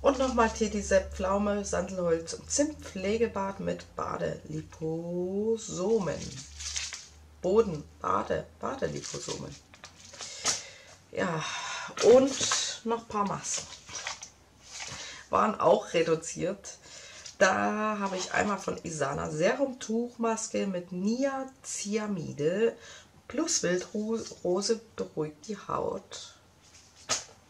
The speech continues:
Und von Beauty drei Stück. Einmal Beauty Boost Tuchmaske, diese. Dann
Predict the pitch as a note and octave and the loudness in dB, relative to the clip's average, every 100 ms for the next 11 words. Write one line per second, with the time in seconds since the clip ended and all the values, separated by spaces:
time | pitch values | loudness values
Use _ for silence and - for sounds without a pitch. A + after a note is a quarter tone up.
0 | - - - - - C4+ C#4+ C#4+ C#4 C#4+ | -18 -14 -10 -6 4 4 6 2 4 0
1 | C#4+ D#3+ - - - - - - - - | 0 -6 -6 -6 -4 -4 -4 -6 -4 0
2 | B3 B3 B3 A#3+ A#3 G3 F3 A#3 C4+ C4 | 0 2 4 4 2 0 -2 -2 -4 -10
3 | C4 G#3+ G#3+ - - - G#3 G#3+ G3+ G3+ | -6 -4 -4 -6 -8 -10 -8 -6 -6 -6
4 | - G3+ - D#3+ C#3 - D#3+ G#3 D4+ - | -6 -8 -8 -16 -16 -10 -2 -2 -2 -10
5 | _ _ _ _ _ _ _ _ _ - | _ _ _ _ _ _ _ _ _ -20
6 | _ _ - - - - - - - - | _ _ -20 -4 -2 -2 -6 -20 -20 -20
7 | - - - - - - A3 G#3+ A3 G3 | -20 -20 -20 -20 -12 0 2 4 2 -2